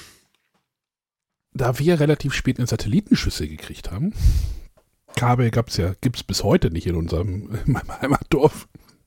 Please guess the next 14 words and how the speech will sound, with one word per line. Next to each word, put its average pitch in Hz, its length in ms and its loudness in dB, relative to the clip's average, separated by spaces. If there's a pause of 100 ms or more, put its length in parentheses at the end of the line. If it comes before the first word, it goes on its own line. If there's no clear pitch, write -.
(760)
Ähm, 113 460 2 (1000)
weiß 107 240 -2
ich 123 80 4
nicht, 95 160 -2
bei 95 120 2
mir 107 180 2
war 123 80 2
das 117 140 2
dann 107 120 0
eher 107 180 0
so 117 120 2
diese 107 240 0
Ray 98 200 4
Cokes-Zeit. - 1080 -4